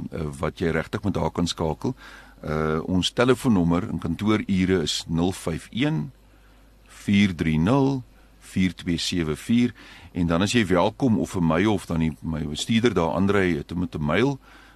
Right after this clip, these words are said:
Eh, Andrei at towersofhope dot org, of jy kan vir my ook stuur, D L H at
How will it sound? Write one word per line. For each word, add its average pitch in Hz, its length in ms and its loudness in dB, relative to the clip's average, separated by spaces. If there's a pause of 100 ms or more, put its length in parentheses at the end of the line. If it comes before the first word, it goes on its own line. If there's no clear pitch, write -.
(120)
Eh, 76 340 -6
Andrei 104 640 4
at - 420 -4 (360)
towersofhope 98 880 0
dot 78 220 -8
org, 143 300 2
of 80 140 -6
jy 95 80 -10
kan 76 180 -6
vir 80 120 -8
my 80 180 0
ook 107 140 -2
stuur, 101 320 -2
D 76 60 -6 (180)
L 85 200 0
H 85 380 4 (500)
at 80 140 -6